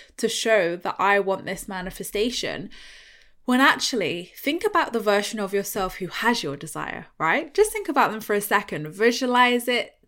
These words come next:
Think about it in your mind. If you're driving while listening to this podcast, please don't close your eyes. You might want to do this exercise <laughs> afterwards. Please, safety first, people. Safety first.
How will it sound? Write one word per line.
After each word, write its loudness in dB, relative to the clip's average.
Think 0
about 2
it 0
in -4
your -6
mind. 0
If -8
you're -4
driving 4
while 2
listening -4
to -12
this -6
podcast, -2
please 4
don't -2
close -4
your -8
eyes. -2
You -2
might 6
want 4
to 2
do 2
this -4
exercise -4
<laughs> 0
afterwards. -2
Please, 2
safety 2
first, -2
people. 0
Safety 2
first. -2